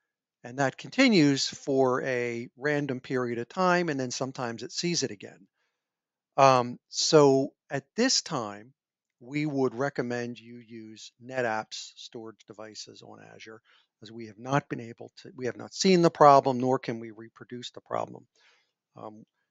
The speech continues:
and we continue to investigate the root cause of this issue. Um, but for now, we would say stick with, uh, NetApp's as your file store device on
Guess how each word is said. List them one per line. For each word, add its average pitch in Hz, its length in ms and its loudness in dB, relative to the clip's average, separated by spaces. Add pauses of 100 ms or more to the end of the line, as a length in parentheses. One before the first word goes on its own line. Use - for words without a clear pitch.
(180)
and 113 180 -14
we 120 200 -10
continue 113 640 -6
to 113 140 -14
investigate 120 680 0
the 110 80 -6
root 113 220 -10
cause 147 340 8
of 127 120 2
this 127 240 2
issue. 120 420 0 (500)
Um, 110 400 -12 (120)
but 113 100 -16
for 113 140 -6
now, 120 320 0
we 117 200 -4
would 110 200 -12
say 107 400 -2
stick - 360 -6
with, 107 280 -6
uh, 101 140 -6
NetApp's 120 680 0 (500)
as 113 160 -2
your 110 160 -6
file 113 600 -2 (640)
store 117 600 0
device 113 680 -2 (160)
on 110 380 -8